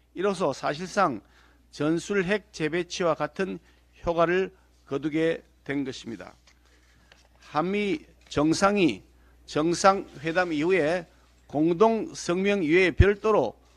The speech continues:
확장 억제 관련 별도 문서를 작성하고 발표한 것은 처음 있는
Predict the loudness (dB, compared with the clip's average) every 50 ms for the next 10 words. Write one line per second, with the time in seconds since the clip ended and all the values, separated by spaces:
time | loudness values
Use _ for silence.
0 | _ _ _ _ -8 -4 -4 -4 -6 _ _ -4 0 0 0 0 -2 -8 -10 -10
1 | -8 -4 -4 -4 -4 -2 -2 0 0 2 2 0 0 0 -4 -10 -14 _ _ _
2 | _ 0 2 2 2 2 0 -2 0 2 2 2 2 2 2 4 4 4 2 2
3 | -2 -2 -2 -4 -4 -2 0 0 0 -2 -2 -2 -2 -2 -2 -4 -6 -6 -4 -4
4 | -6 -6 -4 -4 -4 -4 -6 -10 _ _ _ _ _ _ _ _ _ _ _ _
5 | -16 -12 -6 -2 0 0 0 0 -2 -4 -4 -4 -4 -4 -4 -6 -8